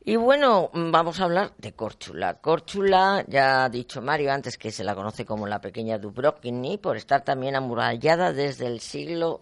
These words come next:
trece exactamente. Eh, construir fuera de las murallas estuvo prohibido hasta mil setecientos y el antiguo puente levadizo de madera fue sustituido por el que ahora se puede ver, que es un puente metálico.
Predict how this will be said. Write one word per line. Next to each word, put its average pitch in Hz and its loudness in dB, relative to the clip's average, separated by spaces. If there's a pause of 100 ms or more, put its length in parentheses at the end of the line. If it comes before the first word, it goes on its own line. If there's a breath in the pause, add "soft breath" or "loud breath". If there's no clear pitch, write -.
(100)
trece 139 -6
exactamente. 101 -6 (960 loud breath)
Eh, 180 4
construir 170 0
fuera 226 2
de 220 4
las 214 2
murallas 208 2
estuvo 196 -2
prohibido 175 0
hasta 147 -4
mil 170 -4
setecientos 107 -8
y 123 -6
el 127 -4
antiguo 170 -4
puente 156 0
levadizo 110 -2
de 160 -2
madera 165 0
fue 147 -8
sustituido 139 -6
por 147 -4
el 113 -10
que 104 -2
ahora 113 2
se - -4
puede 98 -2
ver, 92 -6
que - -16
es - -18
un 95 -16
puente 92 -14
metálico. 92 -12